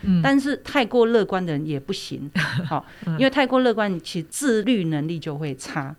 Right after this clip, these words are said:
Speaker 2: 哦，
Speaker 1: 哦，
Speaker 2: 自律能力就会差。
Speaker 1: 自我感觉太良好。
Speaker 2: 对，对，对，对，所以我们会从这些的面相来判断他适不适合。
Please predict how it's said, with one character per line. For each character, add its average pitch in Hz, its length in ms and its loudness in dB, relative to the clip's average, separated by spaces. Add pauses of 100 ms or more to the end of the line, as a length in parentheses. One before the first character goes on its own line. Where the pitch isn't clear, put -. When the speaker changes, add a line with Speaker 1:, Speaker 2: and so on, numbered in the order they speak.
(340)
Speaker 2:
哦， - 160 0
Speaker 1:
哦， 180 60 2
Speaker 2:
自 - 80 4
律 196 120 2
能 160 160 0
力 165 40 -4
就 170 100 -4
会 160 60 -2
差。 - 40 -6
Speaker 1:
自 285 120 6
我 185 100 8
感 156 180 -2
觉 160 140 0
太 180 180 0
良 139 180 0
好。 - 140 -6
Speaker 2:
对， 233 140 6
对， 208 160 4
对， 190 200 0
对， 175 160 0
所 302 140 2
以 294 40 6
我 202 120 8
们 165 280 2
会 220 180 2
从 170 420 -2
这 202 120 -4
些 185 160 0
的 170 100 -2
面 185 300 0
相 165 260 -4
来 147 160 -4
判 165 280 -4
断 151 180 -2
他 147 240 -4
适 - 180 -4
不 135 120 -6
适 151 220 -6
合。 - 200 -12